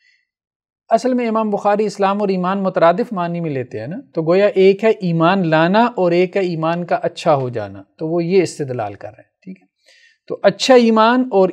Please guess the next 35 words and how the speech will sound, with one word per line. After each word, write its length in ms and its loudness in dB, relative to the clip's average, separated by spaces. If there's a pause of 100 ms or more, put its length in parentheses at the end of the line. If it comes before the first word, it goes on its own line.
ईमान 400 -2
दोनों 260 -2
में 140 -4
फ़र्क 320 -14
है। 80 -20 (1400)
तो 100 4
वो 140 6
ये 140 2
कह 160 6
रहे 120 4
हैं 120 0
कि 80 2
अल्लाह 260 6
के 100 2
रसूल 280 0
ने 140 -4
कहा 220 4
कि 140 -6
जब 280 2 (100)
इस्लाम 640 2
बंदा 320 2
ले 280 0
आए 260 6
और 220 0
उसका 260 -2
इस्लाम 440 -2 (120)
अच्छा 360 0
हो 200 6
जाए, 320 0 (560)
युकफ्फिरुल्लाहु 920 6
अन्हु 300 4 (260)
कुल्ल 400 4
सय्या 560 -4 (500)
काना 380 2
ज़लफ़हा, 800 2